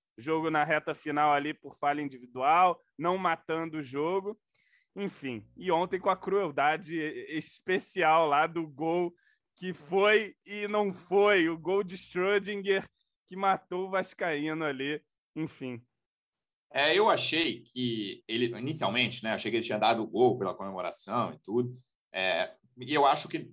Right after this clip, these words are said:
Speaker 2: o var não tinha elemento suficiente pra mudar a decisão, porque que pega na, no punho dele, pega, mas assim, muito de leve e, não, na minha opinião, não altera a trajetória. Mas também acho que, que o, assim, acho que pros dois lados o var não tinha recursos,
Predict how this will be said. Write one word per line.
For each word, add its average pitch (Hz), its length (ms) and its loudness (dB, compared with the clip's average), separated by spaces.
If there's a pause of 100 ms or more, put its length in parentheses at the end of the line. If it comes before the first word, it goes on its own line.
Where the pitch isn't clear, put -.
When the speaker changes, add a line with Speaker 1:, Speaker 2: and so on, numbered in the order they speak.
Speaker 2:
o 135 120 -10
var 123 360 2
não 156 160 -2
tinha 156 240 -10
elemento 135 320 -6
suficiente 127 480 -10
pra 135 140 -2
mudar 131 340 4
a 170 40 4
decisão, 123 520 -6
porque - 480 0 (260)
que 156 120 -6
pega 190 300 2
na, 127 220 2
no 117 180 -6
punho 143 380 0
dele, 131 280 2
pega, 135 300 0
mas 160 140 -6
assim, 156 120 -14
muito 160 300 -6
de 190 100 2
leve 170 320 4
e, - 20 0
não, 160 200 0
na 143 140 -4
minha 147 120 -2
opinião, 147 320 -2
não 156 80 2
altera 147 420 4
a - 40 2
trajetória. 110 640 -2 (460)
Mas 175 140 2
também 190 220 4
acho 190 280 2 (160)
que, 127 140 -2
que 147 160 -6
o, 127 160 -2
assim, 127 180 -4
acho 127 240 2
que - 100 -10
pros 156 180 -2
dois 190 260 4
lados 127 420 4
o 117 80 -8
var 139 240 2
não 160 160 -4
tinha 170 360 -6
recursos, 160 640 -2